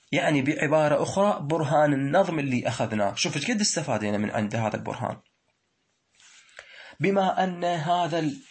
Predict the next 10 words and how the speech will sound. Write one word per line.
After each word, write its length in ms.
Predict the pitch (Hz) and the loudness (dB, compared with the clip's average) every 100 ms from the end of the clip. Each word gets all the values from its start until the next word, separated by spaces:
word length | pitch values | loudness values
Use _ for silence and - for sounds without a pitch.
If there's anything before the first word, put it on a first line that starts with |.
| - | -2
الكون 680 | 139 135 - 165 165 113 113 _ _ _ - - - | -2 -2 -4 0 0 -2 -8 _ _ _ -20 -20 -8
مخلوق 800 | 139 151 - 143 196 190 139 - - - - _ - | -2 -2 -2 -4 -2 -2 -4 -8 -20 -20 -20 _ -4
بنظام 1200 | 127 160 160 143 156 147 147 190 214 180 131 - _ _ _ _ - - | 0 2 2 2 2 2 4 4 4 2 0 -4 _ _ _ _ -18 -8
دقيق 720 | 123 151 147 269 285 285 - | -2 -2 0 2 2 0 -4
جدًا، 640 | 180 147 139 139 143 175 - _ - _ | -4 -4 0 0 0 -2 -10 _ -20 _
هذا 380 | - 180 240 240 | 0 2 4 2
النظام 540 | 233 233 233 233 233 | 2 2 4 4 4
الدقيق 560 | 220 190 220 220 240 202 | 2 0 -2 0 -2 -2
جدًا 380 | 196 196 185 240 | -4 -2 2 2
يكشف 760 | 185 196 262 262 - 185 - | 4 4 2 2 0 0 -4